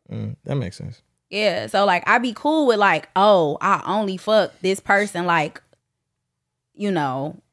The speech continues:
Speaker 2: damn near on a, a, a fucking once or, you know,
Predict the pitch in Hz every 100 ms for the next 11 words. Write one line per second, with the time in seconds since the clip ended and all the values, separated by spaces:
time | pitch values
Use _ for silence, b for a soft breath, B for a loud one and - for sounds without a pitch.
0 | _ 165 190 202 185 139 165 156 135 123
1 | - - 147 135 - _ _ _ _ _
2 | _ _ _ _ 165 180 165 143 135 151
3 | 156 165 180 180 190 - 170 156 151 143
4 | 139 170 180 156 76 160 185